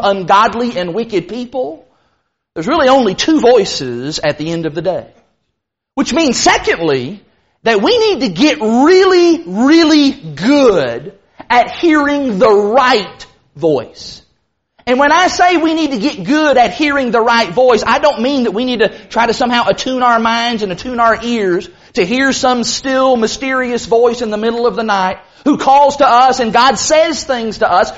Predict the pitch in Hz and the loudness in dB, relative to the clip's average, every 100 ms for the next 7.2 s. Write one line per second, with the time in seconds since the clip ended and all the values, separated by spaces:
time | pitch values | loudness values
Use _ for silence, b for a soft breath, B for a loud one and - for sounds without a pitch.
0 | B 285 262 240 269 - - 269 185 254 | B -2 0 0 -2 -4 -2 -2 0 -2
1 | 240 240 220 226 226 220 214 185 165 180 | -2 -2 0 0 0 0 0 -2 -6 -6
2 | 226 214 220 226 175 175 170 160 175 165 | -8 -4 -2 0 -2 -2 -4 -4 -6 -6
3 | 123 107 101 - _ _ _ _ _ _ | -12 -12 -14 -16 _ _ _ _ _ _
4 | 151 220 320 330 294 247 269 277 233 170 | -4 -2 0 0 -2 -2 -4 -4 -6 -6
5 | 254 165 165 262 277 247 240 - 262 262 | -8 -6 -2 0 2 2 0 -4 -6 -4
6 | 262 233 185 180 202 247 220 185 254 262 | -2 0 0 2 2 0 -2 2 2 0
7 | 254 - | -4 -16